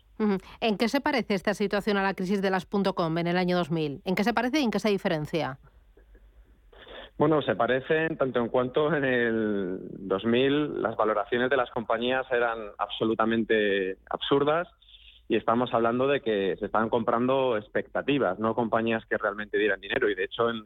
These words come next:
Speaker 2: en ese momento Amazon perdió un noventa y tantos por cien de capitalización bursátil, porque se esperaba que Amazon iba a ser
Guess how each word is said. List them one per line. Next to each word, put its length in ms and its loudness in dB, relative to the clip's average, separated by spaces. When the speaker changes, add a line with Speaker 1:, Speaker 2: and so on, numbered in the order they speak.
Speaker 2:
en 80 -14
ese 160 -4
momento 380 0
Amazon 480 -2
perdió 280 0
un 80 0
noventa 320 0
y 40 0
tantos 300 -4
por 180 -2
cien 120 -2
de 120 0
capitalización 640 -2
bursátil, 480 0
porque 400 -10
se 60 -2
esperaba 440 2
que 80 -2
Amazon 340 -2
iba 180 2
a 40 -4
ser 280 0